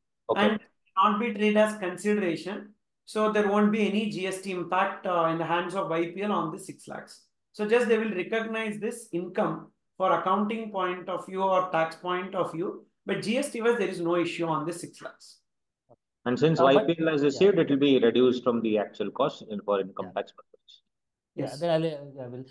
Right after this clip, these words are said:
Speaker 3: Uh, the, but can they claim G S T? Is it allowable? I mean, just for the knowledge purpose, they can claim immediately. That is also there?
Speaker 2: I didn't get you, sir.
Speaker 3: No, if, if,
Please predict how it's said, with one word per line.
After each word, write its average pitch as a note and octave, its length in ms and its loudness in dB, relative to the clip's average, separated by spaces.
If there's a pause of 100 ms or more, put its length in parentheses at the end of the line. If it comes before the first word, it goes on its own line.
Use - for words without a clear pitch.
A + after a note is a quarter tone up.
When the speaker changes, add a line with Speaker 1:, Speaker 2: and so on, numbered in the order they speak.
(120)
Speaker 3:
Uh, D#3 80 -6
the, F3+ 180 -2
but G#3 220 0
can A3 160 6
they C#4 100 0
claim A#3+ 460 0
G B3 160 -4
S B3+ 120 -6
T? C#4+ 120 -8
Is G#3+ 120 -6
it G3 80 -2
allowable? G#3 420 2
I F3 60 -6
mean, D3 180 -8
just D#3 180 -4
for E3+ 140 2
the C3 160 -4
knowledge D#3 340 0
purpose, D#3 360 -6
they F3 120 0
can F#3 220 -2
claim A3+ 160 -2
immediately. A3 540 -2
That F3+ 120 -2
is F3+ 120 -2
also F#3+ 200 -4
there? A3+ 220 -8 (960)
Speaker 2:
I F#3 60 0
didn't F#3+ 180 -2
get E3+ 160 0
you, E3+ 100 0
sir. C#3 260 -8 (240)
Speaker 3:
No, F3+ 220 -4
if, F3+ 300 -4
if, F#3+ 140 -6